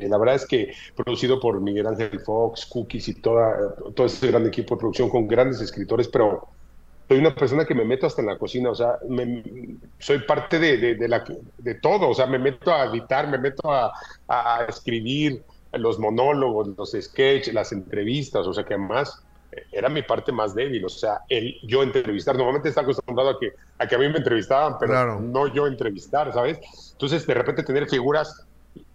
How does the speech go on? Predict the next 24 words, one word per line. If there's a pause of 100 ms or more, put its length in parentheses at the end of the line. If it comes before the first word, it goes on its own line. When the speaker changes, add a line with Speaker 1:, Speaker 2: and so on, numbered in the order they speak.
(160)
Speaker 1:
que, (160)
que
sí
te
impactan.
Imagínate
estar (280)
al
lado (100)
de
Don
Francisco,
que
yo, (100)
Speaker 2:
Claro. (100)
Speaker 1:
pues,
lo
veía
de
toda
la
vida
y
que